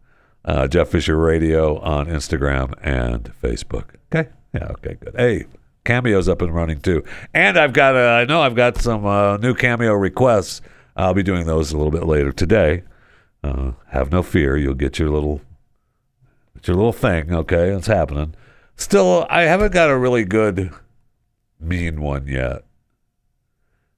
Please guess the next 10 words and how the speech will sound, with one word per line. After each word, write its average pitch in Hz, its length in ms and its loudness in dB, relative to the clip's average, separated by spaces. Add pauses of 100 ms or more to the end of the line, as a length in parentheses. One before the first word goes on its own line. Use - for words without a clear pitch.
(140)
I - 60 -6
guess 127 200 -2
nobody 80 240 2
wants 71 200 -2
to 71 80 -10
be 69 120 -2
mean, 64 520 -4 (840)
but 78 360 -2
I'm 127 180 -4
willing. 143 480 -2